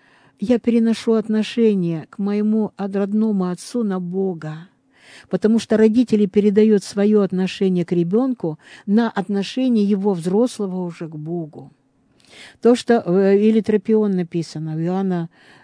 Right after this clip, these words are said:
эм, Тобольского. «Люби отца, ибо он Бог. И бойся Бога, ибо он отец». Вот если отец в родной семье не стал Богом, не говорю с большой буквы, с маленькой,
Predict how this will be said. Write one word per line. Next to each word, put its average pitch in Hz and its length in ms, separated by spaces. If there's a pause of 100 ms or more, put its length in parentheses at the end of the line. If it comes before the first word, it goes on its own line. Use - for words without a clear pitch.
эм, 156 960
Тобольского. 156 680 (760)
«Люби 190 380
отца, 214 460
ибо 175 280
он 190 280
Бог. 151 420 (560)
И 175 80
бойся 175 380
Бога, 170 440 (140)
ибо 156 220
он 165 160
отец». - 480 (560)
Вот 180 140
если 226 460
отец 214 480
в 214 40
родной 208 340
семье 196 400
не 185 120
стал 180 300
Богом, 175 380
не 170 80
говорю 208 140
с 180 80
большой 175 380
буквы, 147 280
с - 160
маленькой, 143 640